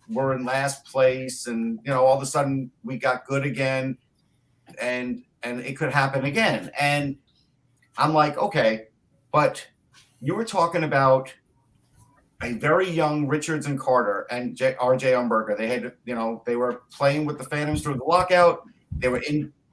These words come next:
they just finished their second year of, of the N H L when Danny Briere joined. You had Claude Giroux coming up from the minors,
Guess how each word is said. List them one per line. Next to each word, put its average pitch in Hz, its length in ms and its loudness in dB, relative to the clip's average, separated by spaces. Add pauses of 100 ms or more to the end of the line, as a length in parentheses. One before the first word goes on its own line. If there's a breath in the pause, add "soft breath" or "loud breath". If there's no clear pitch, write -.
they 123 200 -2
just - 260 -2
finished 156 280 0
their 135 140 -4
second 165 500 -2
year 143 500 0 (600)
of, 113 420 -2 (520 soft breath)
of 123 180 2
the 131 140 0
N 135 100 0
H 123 220 -4
L 123 240 6
when 120 160 -2
Danny 127 240 0
Briere 120 520 -2 (360)
joined. 113 560 0 (260)
You 110 80 -6
had 135 160 0
Claude 151 300 2
Giroux 160 320 0
coming 147 260 0
up 151 160 -2
from 170 120 0
the 170 60 0
minors, 131 580 0